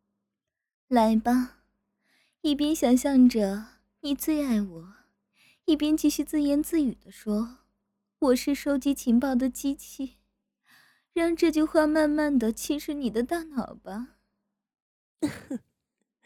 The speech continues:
Speaker 2: 觉得舒服吗？大脑被侵蚀的感觉很舒服吧？你坚持的越久，就越忘怀不了这份快感，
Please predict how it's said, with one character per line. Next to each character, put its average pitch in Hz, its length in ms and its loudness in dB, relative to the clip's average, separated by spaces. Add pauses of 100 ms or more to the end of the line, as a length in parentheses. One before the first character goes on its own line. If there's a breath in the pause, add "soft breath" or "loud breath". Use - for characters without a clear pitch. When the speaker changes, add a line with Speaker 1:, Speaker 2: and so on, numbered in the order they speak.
(520 loud breath)
Speaker 2:
觉 269 200 4
得 285 120 6
舒 311 260 2
服 208 220 -2
吗？ 180 420 -8 (920)
大 302 200 2
脑 202 220 6
被 220 180 4
侵 285 320 0
蚀 220 200 0
的 208 80 2
感 190 260 2
觉 214 160 0
很 - 380 -4
舒 - 280 -2
服 220 280 -4
吧？ - 420 -20 (1200)
你 269 140 2
坚 269 280 2
持 - 200 -6
的 233 80 4
越 254 280 6
久， - 600 -6 (600)
就 330 200 4
越 320 200 6
忘 208 300 4
怀 156 220 -2
不 190 100 -4
了 160 220 0
这 175 160 -2
份 180 180 -4
快 185 380 -4
感， - 300 -20